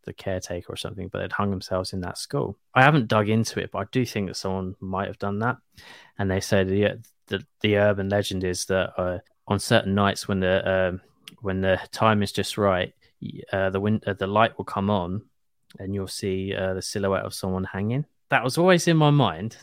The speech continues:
um, at the back of my mind, uh, 'cause the school was right by the train station. And when, when I walked home, I'd have to walk past this school. Anyway, years gone by, and I'd just come back from a gig in Hitchin. It was the last train, so it was really late at night. And I was, remember, I was walking down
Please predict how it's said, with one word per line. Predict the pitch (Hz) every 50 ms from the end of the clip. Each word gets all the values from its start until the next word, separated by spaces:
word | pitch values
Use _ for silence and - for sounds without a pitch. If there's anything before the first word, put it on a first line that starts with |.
| - - -
um, | 110 101 98 101 98 98 101 98 98 - -
at | 113 110 98
the | 107 110
back | 113 104 - -
of |
my | 113 101
mind, | 101 101 101 101 95 95 95 - - - - -
uh, | 110 98 95
'cause | - - - 113 107 - _ _ _
the | - 117
school | - - - 135 127
was | 117 117 - -
right | 131 127 117 -
by | - 117
the | 110 110
train | - - 143 139 127
station. | - - 98 92 - - - - 87 - _ _ _ _ - - -
And | 120
when, | 113 117 117 117
when | - 123 120 123
I | 123 127 120
walked | 113 120 113 - -
home, | - - 110 101 98 98
I'd | 95
have | 104 101 -
to | - 104
walk | 101 - -
past | - 107 104 101 - -
this | 107 110 -
school. | - - 110 92 90 - - - - - - - - _ -
Anyway, | 110 101 98 101 101 - -
years | 131 131 123 113
gone | - - 104 98
by, | 87 87 85 85 92 101 - _ _ _ _ _ _ _ _ -
and | - 98 92 92 92 101
I'd | 104 104 101 - _ _
just | - 110 - -
come | - 113 104
back | 107 107 104 -
from | - - - 101 95 92 95 92
a | 95 92 95 95 98
gig | 101 - - 101 101 98 - -
in | 104 95
Hitchin. | - - - - - - 101 98 95 95 - _ _ _
It | - 98
was | 101 -
the | - 113
last | 113 113 110 - - -
train, | - 104 92 90 87
so | - - -
it | 90
was | 90 98 98
really | 101 107 110 107 101 98 98 98
late | 98 98 - -
at | 98 95
night. | 92 92 92 92 -
And | 90 92
I | 92 98
was, | 98 92 -
remember, | 110 101 98 104
I | 101
was | 104 - -
walking | 123 120 120 - - 113 107
down | - 123 117 113 107 107 104